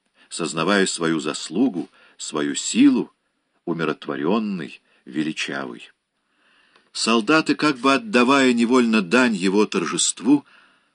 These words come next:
повели его по Триумфальному мосту и дальше к Навмахии и цирку. Верующие из Заречья присоединились к шествию. Густая толпа все росла и росла.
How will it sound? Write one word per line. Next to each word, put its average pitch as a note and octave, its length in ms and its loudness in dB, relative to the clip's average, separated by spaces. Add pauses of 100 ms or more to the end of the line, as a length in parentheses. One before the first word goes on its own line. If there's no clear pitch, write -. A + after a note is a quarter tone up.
повели A#2 440 6
его C3+ 280 4
по A#2+ 160 -4
Триумфальному A#2 760 0
мосту A#2 600 0 (260)
и G2 120 -2
дальше A2+ 680 0 (260)
к - 80 -8
Навмахии G2 840 -2
и F#2 160 -6
цирку. - 640 -8 (1040)
Верующие D3 800 4
из A#2+ 200 0
Заречья G#2 760 0 (560)
присоединились B2 840 2
к - 80 -12
шествию. E2+ 680 -2 (480)
Густая A#2+ 500 0
толпа A#2+ 380 -2
все - 200 -4
росла A2+ 380 -2
и G#2+ 60 -2
росла. G#2+ 460 -6